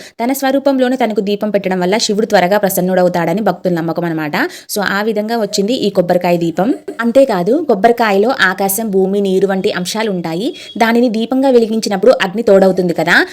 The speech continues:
ఇలా పంచభూతాల సాక్షిగా చేసే ఈ దీపారాధన శివతత్వానికి దగ్గరగా ఉంటుందన్నమాట. ఫైనల్గా అయితే శివ అష్టోత్తర శతనామావళి చము-, చదువుకుంటూ పూజ అయితే పూర్తి చేసేసాను. So, ఆ వీడియో అంతా కూడా తీయలేదండి. ఈ అలంకరణలో శివుడు ఎంత బాగా కనిపిస్తున్నాడో కదా.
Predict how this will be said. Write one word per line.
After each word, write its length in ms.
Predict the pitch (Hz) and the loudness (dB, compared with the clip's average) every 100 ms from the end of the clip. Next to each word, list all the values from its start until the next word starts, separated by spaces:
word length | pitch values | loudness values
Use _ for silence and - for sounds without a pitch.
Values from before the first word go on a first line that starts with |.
| - _ - | -14 _ -4
ఇలా 300 | 226 302 403 | 0 0 2
పంచభూతాల 540 | 254 240 262 269 254 240 | 2 4 4 4 4 4
సాక్షిగా 460 | 240 - - 240 233 | 2 0 0 -2 0
చేసే 200 | 208 214 - | -2 0 0
ఈ 120 | 202 | 0
దీపారాధన 680 | 202 202 202 185 170 202 294 - | 0 0 2 2 0 -2 -4 -8
శివతత్వానికి 680 | - 233 262 285 240 240 233 | -6 0 2 0 0 -2 0
దగ్గరగా 400 | 208 180 208 214 | 0 4 2 2
ఉంటుందన్నమాట. 640 | 202 185 180 170 170 160 160 | 0 0 0 -2 -2 -4 -6
ఫైనల్గా 580 | - - 240 254 254 | -8 0 0 2 0
అయితే 400 | 220 208 277 381 - _ _ _ _ - | 0 2 2 2 -6 _ _ _ _ -8
శివ 220 | 254 254 | -2 0
అష్టోత్తర 400 | 196 - 254 240 | 0 2 0 0
శతనామావళి 600 | 240 226 220 208 202 202 196 | 0 -2 -2 -4 0 0 0
చము-, 140 | 190 | -4
చదువుకుంటూ 540 | 185 202 185 185 190 254 | -4 -2 -2 0 0 2
పూజ 260 | 226 202 | 2 4
అయితే 180 | 196 196 | 4 2
పూర్తి 280 | 202 185 180 180 | -4 -4 -4 -4
చేసేసాను. 460 | 175 175 175 233 | -2 -4 -2 -2
So, 140 | 294 - | -2 -2
ఆ 160 | 196 | -4
వీడియో 300 | 170 180 196 | -2 0 0
అంతా 240 | 185 180 180 | -2 -2 -2
కూడా 180 | 180 190 | -2 -2
తీయలేదండి. 720 | 175 175 175 165 165 240 381 - | 0 0 0 0 0 0 0 2
ఈ 220 | 285 311 | 0 0
అలంకరణలో 640 | 208 196 196 185 180 190 | -2 0 0 0 -2 -2
శివుడు 280 | 262 214 190 | -2 -2 0
ఎంత 300 | 202 180 180 | -2 -2 -4
బాగా 220 | 185 175 | -4 -4
కనిపిస్తున్నాడో 640 | 190 180 175 - 175 165 160 | -4 -4 -4 -6 -4 -4 -4
కదా. 300 | 160 254 | -2 -4